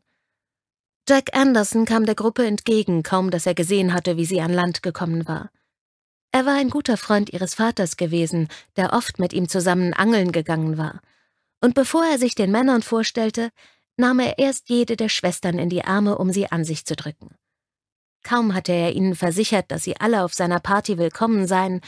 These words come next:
da traf auch schon das nächste Boot ein. Er wünschte ihnen noch viel Spaß, dann lief er den Steg entlang, um den Neuankömmlingen zuzurufen, dass sie an seinem eigenen Boot festmachen sollten.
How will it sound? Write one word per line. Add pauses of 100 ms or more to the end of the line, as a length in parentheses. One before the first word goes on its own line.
(380)
da
traf
auch
schon
das
nächste
Boot
ein. (640)
Er
wünschte
ihnen
noch
viel
Spaß, (440)
dann
lief
er
den
Steg
entlang,
um
den
Neuankömmlingen
zuzurufen, (300)
dass
sie
an
seinem
eigenen
Boot
festmachen
sollten.